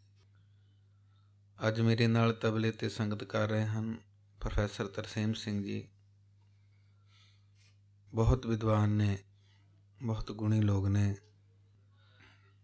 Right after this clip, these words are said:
ਸਰਦਾਰ ਬਲਬੀਰ ਸਿੰਘ ਜੀ। ਪ੍ਰੋਫੈਸਰ ਤਰਸੇਮ ਸਿੰਘ ਜੀ ਵਾਸਤਵ ਵਿੱਚ ਸਤਿਗੁਰੂ ਜਗਜੀਤ ਸਿੰਘ ਜੀ ਦੀ ਕਿਰਪਾ ਦੇ ਨਾਲ, ਉਹਨਾਂ ਦੀ ਬਖਸ਼ਿਸ਼ ਦੇ ਨਾਲ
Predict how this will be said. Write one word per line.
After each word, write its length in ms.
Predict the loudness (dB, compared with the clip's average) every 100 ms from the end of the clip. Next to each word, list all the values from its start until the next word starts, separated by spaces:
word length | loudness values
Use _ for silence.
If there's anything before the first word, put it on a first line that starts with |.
| _ _ _
ਸਰਦਾਰ 360 | -10 -2 -2 0
ਬਲਬੀਰ 360 | -2 0 -2
ਸਿੰਘ 280 | 0 2 4
ਜੀ। 260 | 4 2 -2 _ _ _ _ _ _ _ _ _ _ _ _ _ _ _ _ _ _ _ _ _ _ _ -8
ਪ੍ਰੋਫੈਸਰ 420 | -2 0 0 -2
ਤਰਸੇਮ 460 | 0 -2 2 2
ਸਿੰਘ 300 | 2 0 0
ਜੀ 80 | 2
ਵਾਸਤਵ 480 | 4 4 2 0 0
ਵਿੱਚ 200 | 0 -2 -8 -20 -20 _ _ _ _ _ -20 _ -20
ਸਤਿਗੁਰੂ 500 | -8 -8 -6 -6 -4
ਜਗਜੀਤ 400 | -2 -2 0 -2
ਸਿੰਘ 220 | -2 -4
ਜੀ 120 | -2
ਦੀ 140 | -4 -4
ਕਿਰਪਾ 400 | -4 -2 -2 0
ਦੇ 140 | 0
ਨਾਲ, 420 | 0 0 -4 -8 -18 _ _ _ _ _ _ _ _ -6
ਉਹਨਾਂ 180 | 0 2
ਦੀ 100 | 2
ਬਖਸ਼ਿਸ਼ 420 | 0 -2 -2 -6
ਦੇ 160 | -4 -2
ਨਾਲ 380 | 0 -2 -4